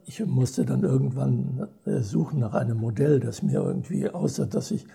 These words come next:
gehorsamer Chef, äh, spielte, ein eigenes Handlungsrepertoire eröffnete. Und da bin ich, will die Geschichte abkürzen, bei der Kommunikationstheorie gelandet, Paul Watzlawick et cetera.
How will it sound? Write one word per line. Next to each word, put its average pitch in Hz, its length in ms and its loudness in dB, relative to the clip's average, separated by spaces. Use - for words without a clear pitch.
gehorsamer 110 680 2
Chef, - 460 -4
äh, 151 220 0
spielte, 135 760 0
ein 202 240 0
eigenes 131 640 0
Handlungsrepertoire - 1080 0
eröffnete. - 680 -4
Und 185 240 -8
da 131 80 -4
bin 143 180 -2
ich, - 220 -4
will 151 220 -2
die 127 120 -4
Geschichte - 440 0
abkürzen, 135 460 -2
bei 131 100 0
der 117 140 -2
Kommunikationstheorie 123 1300 0
gelandet, 120 480 -6
Paul 135 240 -2
Watzlawick - 640 -4
et - 160 -10
cetera. - 560 -4